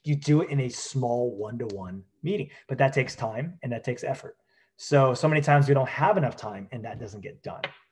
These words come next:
Next, wh-, what if you're the leader of the X-Men? And I love this analogy here because it pretty much explains, um, everyone on the X-Men team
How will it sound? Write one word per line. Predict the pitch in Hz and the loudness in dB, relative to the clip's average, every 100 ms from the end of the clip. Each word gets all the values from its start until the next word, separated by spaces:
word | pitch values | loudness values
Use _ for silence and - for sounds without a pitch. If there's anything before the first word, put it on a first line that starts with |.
| _ _ _ _ _ - _ 147 | _ _ _ _ _ -20 _ 2
Next, | 143 - - - - | 2 0 -14 -20 -6
wh-, | 147 131 147 165 - | -4 0 4 2 2
what | 147 202 | 6 8
if | 226 | 8
you're | 208 214 | 10 10
the | 185 | 10
leader | 165 160 165 | 8 6 6
of | 143 | 4
the | 135 123 | 2 -2
X-Men? | 120 - 101 87 | -4 -10 -12 -6
And | 135 | 2
I | 139 | 6
love | 143 139 147 160 180 180 156 123 | 8 8 8 12 12 12 10 6
this | 139 139 | 4 4
analogy | 127 123 135 143 120 | -2 -2 2 2 0
here | 104 98 - _ _ | -8 -14 -16 _ _
because | 143 151 147 | -4 0 0
it | 151 | 2
pretty | 175 202 | 4 4
much | 196 175 | 4 -2
explains, | - - - 143 147 147 135 - | -6 -10 -2 2 4 2 0 -4
um, | 135 120 113 110 104 _ - - _ _ _ _ _ _ - | -2 -2 -2 -8 -16 _ -20 -20 _ _ _ _ _ _ 4
everyone | 180 190 214 202 | 6 8 8 8
on | 190 170 156 | 6 4 4
the | - | 2
X-Men | 147 - - 139 123 | -2 -2 -2 -2 -2
team | 147 143 135 | 0 0 0